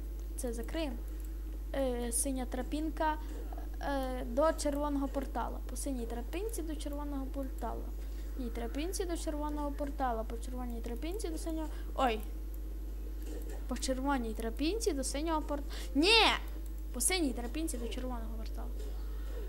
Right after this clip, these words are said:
Та, во, по синій до червоного. А не по червоній до синього. Та коротше. А вот він. Щось я бігаю тут, туди-сюди. Давай, портал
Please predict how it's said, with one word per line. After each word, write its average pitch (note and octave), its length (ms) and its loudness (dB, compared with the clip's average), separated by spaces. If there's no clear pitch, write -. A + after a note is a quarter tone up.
Та, B3 320 12
во, A#3 280 0
по A#3 100 -2
синій F#4+ 360 4
до D#4 120 0
червоного. A#3+ 560 -2
А A#3+ 80 -2
не A#3+ 80 0
по A#3+ 140 -2
червоній A#3+ 440 0
до A#3 100 -4
синього. - 240 -4
Та E4 80 -4
коротше. - 520 -2
А C#4+ 80 4
вот A#3 300 0
він. - 80 -4
Щось - 220 -2
я B3 60 0
бігаю D#4+ 300 2
тут, B3 100 -2
туди-сюди. B3+ 520 -2
Давай, A3+ 340 0
портал - 460 12